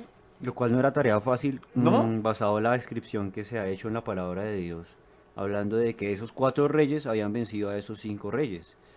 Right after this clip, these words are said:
Speaker 2: Claro.
Speaker 1: Y, y con toda esa, esa descripción que, que está dando la palabra de Dios muestra que no era
Speaker 2: Y
Speaker 1: bas-,
Speaker 2: las
Speaker 1: nada
Speaker 2: dificultades
Speaker 1: sencillo.
Speaker 2: geográficas que habían. No era nada fácil. Pero algo tenía Abraham.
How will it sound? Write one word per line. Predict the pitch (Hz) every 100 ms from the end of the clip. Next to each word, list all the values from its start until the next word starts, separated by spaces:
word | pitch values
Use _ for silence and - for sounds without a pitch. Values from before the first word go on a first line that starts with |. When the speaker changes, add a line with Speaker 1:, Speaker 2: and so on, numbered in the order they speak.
| -
Speaker 2:
Claro. | - 82 -
Speaker 1:
Y, | 101 101
y | 95 92 -
con | 92
toda | 90 95
esa, | 104 -
esa | 104 113
descripción | 110 - 120 - 92
que, | 98 104 98
que | 104
está | -
dando | 95 98
la | 107
palabra | 101 90 92 104
de |
Dios | 98 92
muestra | 98 98 101
que | 113
no | 101 104 107
era | 110
Speaker 2:
Y | 110
Speaker 1:
bas-, | 113
Speaker 2:
las | 156
Speaker 1:
nada | 110 -
Speaker 2:
dificultades | - 117 135 104 135 147
Speaker 1:
sencillo. | 160 127 117
Speaker 2:
geográficas | 104 147 214 190 - 117
que | - 117
habían. | 113 349 392 107 101 - - - _ - - - _ _ _ - _ -
No | 143 160
era | 180 196
nada | 175 143 127
fácil. | 175 233 127 92 - _ _ _ _ _ _ _ _ _ _ _ _ _ - _ -
Pero | 170 165
algo | 170 185 233
tenía | 202 175 190
Abraham. | 202 160 220 277